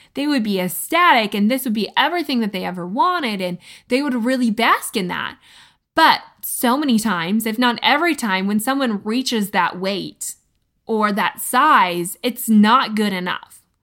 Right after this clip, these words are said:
right? Just like people who, who want a promotion and want to make X amount of money and then they'll be happy, right? Once they reach that, it's just never enough. And we get on this vic-, vicious cycle of wanting more and needing to lose more weight and be at a different size and look a different way.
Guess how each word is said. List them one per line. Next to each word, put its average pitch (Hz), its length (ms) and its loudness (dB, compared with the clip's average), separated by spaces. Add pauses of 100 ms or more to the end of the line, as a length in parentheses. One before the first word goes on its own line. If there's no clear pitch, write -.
(120)
right? 226 220 -2
Just 262 200 -2
like 247 220 0 (240)
people 262 280 0
who, 220 300 0 (380)
who 233 280 6
want 285 240 4
a 269 40 0
promotion 226 640 4
and 185 180 0 (260)
want 247 300 2
to 294 80 -4
make 247 280 0
X 294 200 0
amount 285 240 0
of 247 60 2
money 277 260 0
and 208 120 0
then 285 140 0
they'll 269 120 -2
be 226 120 -2
happy, 247 400 -2
right? 196 280 -2
Once 285 200 -4
they 262 140 -2
reach 370 300 -4
that, 240 220 0
it's 262 160 -4
just 311 220 -4
never 254 540 2
enough. 226 460 0
And 208 120 -4
we 220 80 -2
get 254 140 -2
on 226 100 -4
this 220 160 -6
vic-, 233 300 -4
vicious 226 340 0
cycle 220 380 -2
of 196 80 -6
wanting 233 300 0
more 254 280 0
and 190 100 -4
needing 240 240 -2
to 262 140 -4
lose 294 320 -2
more 214 180 -4
weight 180 220 -6
and 214 100 2
be 269 140 -2
at 302 100 -2
a 277 60 -4
different 285 380 -8
size 190 300 -2
and 220 120 -4
look 285 140 -6
a 254 60 -2
different 277 360 -8
way. 185 280 -8